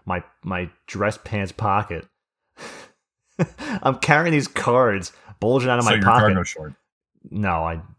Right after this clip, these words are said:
Speaker 1: don't
Speaker 2: I
Speaker 1: wear
Speaker 2: heard cargo shorts.
Speaker 1: I do not wear cargo shorts. <laughs> I have a pair of cargo shorts,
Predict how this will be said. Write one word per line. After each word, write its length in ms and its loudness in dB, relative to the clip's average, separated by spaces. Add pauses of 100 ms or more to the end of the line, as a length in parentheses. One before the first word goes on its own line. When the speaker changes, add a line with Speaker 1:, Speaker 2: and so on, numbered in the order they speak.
Speaker 1:
don't 300 -10
Speaker 2:
I 120 4
Speaker 1:
wear 80 2
Speaker 2:
heard 180 2
cargo 300 -2
shorts. 480 -18
Speaker 1:
I 160 -14
do 120 -18
not 440 -12 (260)
wear 320 -10
cargo 460 -8
shorts. 520 -12 (440)
<laughs> 440 -18
I 120 4
have 380 2
a 160 -4
pair 200 2
of 140 -4
cargo 320 -2
shorts, 460 -8